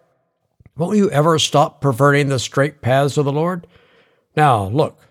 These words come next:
the Lord's hand is against you. You are going to be blind and will not see the sun for a time." Immediately, a mist and darkness fell on him, and he went around seeking someone to lead him by the hand. Then,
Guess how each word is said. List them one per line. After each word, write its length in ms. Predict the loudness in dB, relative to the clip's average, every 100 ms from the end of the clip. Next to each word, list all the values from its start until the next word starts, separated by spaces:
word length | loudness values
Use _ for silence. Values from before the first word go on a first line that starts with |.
| _
the 100 | 0
Lord's 360 | 4 4 2 2
hand 260 | 2 2
is 100 | 0
against 380 | 0 0 0 -2
you. 220 | -4 -6 -12 _ _ _ _
You 120 | -2
are 100 | 0
going 320 | 4 4 4 2
to 80 |
be 100 | -2
blind 540 | -2 2 4 4 0 -4
and 140 | -4
will 100 | -2
not 240 | 0 -2 -4
see 260 | -4 -2
the 140 | 0 -2
sun 380 | 2 2 2 0
for 180 | -4
a 60 | -2
time." 400 | 0 -2 -2 -8 _ _ _ _ _ _ _ _ _ _
Immediately, 640 | 2 2 2 -2 -10 -14 _
a 80 | -6
mist 460 | -2 -2 -4 -10 -14
and 160 | -12 -2
darkness 440 | 0 0 -8 -10
fell 240 | -2 2 4
on 160 | 2
him, 220 | 0 -2 -8 _ _ _ _
and 220 | -2 -2 -2
he 180 | -6
went 260 | -4 -4 -4
around 480 | -4 -2 -2 -4 -6
seeking 400 | -6 -6 -6 -8
someone 420 | -6 -4 -4 -4
to 140 | -6 -4
lead 200 | -2 -2
him 140 | 0
by 140 | 0
the 100 | 0
hand. 400 | -2 -2 -4 -8 -16 _ _ _ _ _ _ _ _ _ _ _
Then, 440 | -8 -4 -2 -4